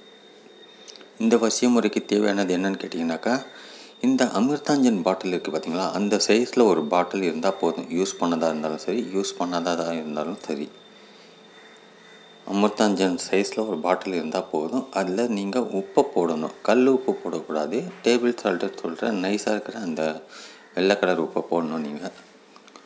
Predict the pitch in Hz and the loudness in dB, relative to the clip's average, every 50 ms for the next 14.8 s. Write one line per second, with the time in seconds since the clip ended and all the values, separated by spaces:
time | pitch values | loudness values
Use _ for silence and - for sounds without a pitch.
0 | - - - - - - - - - - - - - - - - - 135 113 - | -20 -20 -20 -20 -20 -20 -20 -20 -20 -20 -20 -20 -20 -10 -2 4 6 6 8 8
1 | 147 147 - 131 - - 107 104 101 101 104 107 101 117 - 92 98 95 95 95 | 6 6 6 4 0 0 0 0 0 0 0 2 2 2 0 0 -2 -2 -2 -2
2 | 92 90 87 92 90 - 104 104 120 123 123 117 104 95 101 92 85 85 87 95 | -2 -2 -2 -2 -2 -2 -2 0 2 2 2 2 2 0 0 -2 -2 -2 -2 0
3 | 95 95 95 - 87 85 - - 78 80 - 82 85 - - 92 101 104 104 104 | 0 -2 -2 -2 -4 -6 -4 -4 -6 -4 -4 -6 -8 -6 -4 -4 -4 -2 -2 0
4 | 98 95 104 113 123 131 139 139 - 131 107 92 101 107 117 120 - - 107 98 | 0 0 2 2 2 0 0 -2 -4 -4 -4 -2 -2 -2 -2 -4 -2 -4 -4 -4
5 | 98 101 92 - 90 87 90 85 85 85 92 - 110 120 - - 104 104 104 104 | -4 -6 -6 -6 -6 -4 -4 -4 -4 -4 -4 -4 -4 -4 -4 -4 -6 -4 0 2
6 | 113 120 127 131 135 139 - - - 92 98 110 123 131 131 131 - 113 104 104 | 2 4 4 2 0 -2 -2 -2 0 0 2 2 4 2 2 0 0 -2 -2 -2
7 | 110 110 - - 101 95 92 - - 98 92 87 95 104 - - - 98 95 98 | -4 -4 -4 -4 -4 -4 -4 -4 -4 -6 -4 -4 -4 -6 -6 -6 -4 -2 0 0
8 | 98 104 101 98 87 85 82 82 82 90 104 - - - - 85 85 87 80 80 | 0 -2 -4 -2 -2 -4 -2 -2 -2 -2 -2 -4 -4 -4 -2 0 0 0 0 -2
9 | 80 82 80 80 76 - - - - - - - - - - - - - - - | -2 0 0 0 0 0 -4 -14 -20 -20 -20 -20 -20 -20 -20 -20 -20 -20 -20 -18
10 | - - 92 90 90 92 92 - - 87 87 90 87 98 104 98 - 82 82 82 | -10 -6 -4 0 0 0 0 0 -2 -2 0 0 0 0 0 0 0 -2 -2 -2
11 | 85 87 92 82 78 85 85 90 87 - 90 87 85 82 80 80 80 85 101 120 | 0 0 0 2 2 0 0 -2 -2 -4 -4 -4 -4 -4 -4 -4 -4 -2 -2 0
12 | 127 110 - - - - 90 92 90 101 101 98 - 98 85 80 85 82 78 78 | -2 -2 -4 -8 -10 -8 -8 -6 -4 -4 -6 -4 -4 -4 -2 -2 -2 -2 -2 -6
13 | 98 110 - - 87 80 80 - - - 85 85 87 90 95 95 92 95 92 90 | -6 -6 -6 -6 -6 -6 -6 -8 -8 -6 -6 -4 -2 -2 -2 -2 -2 -4 -6 -6
14 | - - 87 87 92 95 - - 98 87 - - 98 95 90 | -6 -4 -4 -2 -2 -2 -4 -4 -6 -6 -4 -4 -4 -4 -4